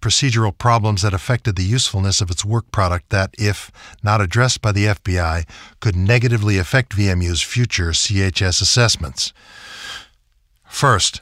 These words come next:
we found instances where information we deemed significant about Steele was not included in his Delta file and therefore was not available to V M U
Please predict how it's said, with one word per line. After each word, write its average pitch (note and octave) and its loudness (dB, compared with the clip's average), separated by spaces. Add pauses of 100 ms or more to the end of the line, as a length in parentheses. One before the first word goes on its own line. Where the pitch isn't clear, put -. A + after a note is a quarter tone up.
(120)
we G#2 0
found G#2+ 2
instances F#2+ -2
where G#2+ -2
information A2+ 0
we G#2 2
deemed G#2+ 0
significant A2+ 0
about G2 -2
Steele G#2 0 (200)
was F2 -4
not G#2 2
included G#2+ 0
in G2+ -4
his F#2 -2
Delta A2 0
file E2 0 (340)
and F#2 -2
therefore G#2+ 2 (140)
was F#2 -2
not G#2 2
available G#2+ 2
to F#2 -2
V F#2+ 0
M F2 0
U E2+ -4